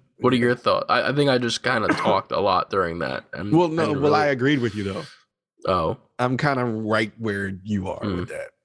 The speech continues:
Speaker 2: My answer is the answer you gave.
Speaker 1: Shit.
Speaker 2: <laughs>
Speaker 1: Do it again, but better. <laughs>
Speaker 2: I, I can't. You, we articulated it.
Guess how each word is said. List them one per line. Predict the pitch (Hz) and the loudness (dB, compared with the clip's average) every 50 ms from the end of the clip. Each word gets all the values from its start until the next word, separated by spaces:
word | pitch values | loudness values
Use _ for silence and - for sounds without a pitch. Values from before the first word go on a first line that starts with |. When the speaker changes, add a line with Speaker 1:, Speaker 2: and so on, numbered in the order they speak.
| _ _ _ _ _ _ _ _ _ _ _ _ _ _ _ _ _ - _ _ _ - 113 | _ _ _ _ _ _ _ _ _ _ _ _ _ _ _ _ _ -20 _ _ _ -6 -2
Speaker 2:
My | 110 110 110 | 0 0 0
answer | 107 110 110 104 - - 117 107 | 0 -2 -2 -2 0 0 0 2
is | 101 104 101 90 | 2 0 -2 -2
the | 107 104 98 101 | -2 -2 -2 -2
answer | 101 - - 135 104 | -2 -2 -2 -2 -4
you | 85 90 180 | -4 -2 0
gave. | - - - - - 175 185 - - _ _ _ _ _ | 0 0 0 -2 -4 -8 -8 -10 -12 _ _ _ _ _
Speaker 1:
Shit. | - - - - - - 107 92 - - _ _ _ - - | -10 -6 -2 0 0 0 0 0 -4 -10 _ _ _ -14 -10
Speaker 2:
<laughs> | - - - - - - 151 139 - - 151 139 - - - 165 - - - - - - 143 131 | -10 -10 -10 -10 -6 -4 -4 -4 -2 -4 -4 -4 -6 -8 -10 -10 -10 -10 -12 -12 -10 -6 -6 -2
Speaker 1:
Do | 123 139 139 139 | 0 2 4 4
it | 131 123 | 4 2
again, | 113 110 117 113 110 104 95 90 82 - - _ _ _ _ _ _ _ _ _ - - - - - - | 2 2 2 2 2 2 0 -2 -6 -12 -16 _ _ _ _ _ _ _ _ _ -16 -16 -16 -14 -6 -2
but | 123 - - 107 127 | -2 -2 -2 -2 -2
better. | 143 95 78 71 82 - - - - - - | 0 0 0 -2 -6 -8 -8 -8 -8 -8 -8
<laughs> | - - - - - - | -10 -12 -14 -10 -6 -2
Speaker 2:
I, | 117 | -2
I | 101 101 104 98 | 0 0 -2 -2
can't. | - - 120 98 98 87 - - - - | 0 0 -2 -2 -2 -4 -8 -12 -14 -8
You, | - 113 120 120 117 | -2 2 2 4 4
we | 110 120 123 135 143 | 4 4 2 2 2
articulated | 139 131 127 - - - - 151 131 127 120 117 113 110 | 0 0 0 -2 -4 -4 -2 0 0 0 0 0 0 -2
it. | 110 110 110 | -2 -2 -4